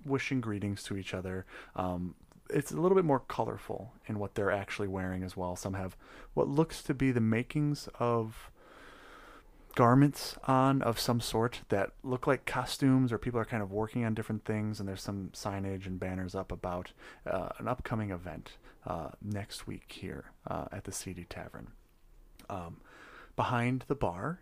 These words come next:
is the familiar face of Barry, the half-elf. Um, he is kind of stirring what looks like a large, like, bowl of, uh,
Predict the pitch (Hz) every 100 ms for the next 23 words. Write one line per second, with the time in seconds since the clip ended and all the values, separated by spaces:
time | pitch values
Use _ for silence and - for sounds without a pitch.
0 | - - 101 92 92 95 - - - -
1 | - - 98 92 92 92 - 90 101 -
2 | - 92 90 92 107 - - 90 85 139
3 | 208 - 107 - - - 208 - - -
4 | - - - 95 90 90 - _ 120 107
5 | - 120 104 101 - - - 160 165 165
6 | 139 139 - 127 113 117 110 113 113 113
7 | 107 107 - - - - - - - -
8 | _ - - - 87 - - 98 98 107
9 | 120 127 131 120 - 104 98 - - -
10 | - -